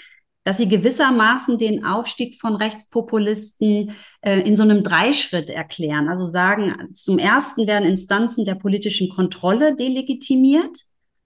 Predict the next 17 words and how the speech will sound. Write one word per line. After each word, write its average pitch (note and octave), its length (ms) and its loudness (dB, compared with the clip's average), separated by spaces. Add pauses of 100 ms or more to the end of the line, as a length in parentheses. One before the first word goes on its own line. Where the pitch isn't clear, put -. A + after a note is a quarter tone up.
(100)
ähm, G3 260 2
also E3 440 -2 (160)
Gerichte E3+ 580 0
beispielsweise, D#3 880 -6
Bundesnachrichtendienste. E3+ 1400 -4 (480)
Ähm, F#3+ 440 4
zweitens A3 600 0
werden G#3 240 0
Medien G#3+ 340 0
und G3+ 160 -6
auch G3 140 -6
die G3+ 100 -6
politische G3 540 -4
Opposition F3+ 840 -2
oder F3 160 -2
politische F3+ 540 -6
Feinde F#3 680 -2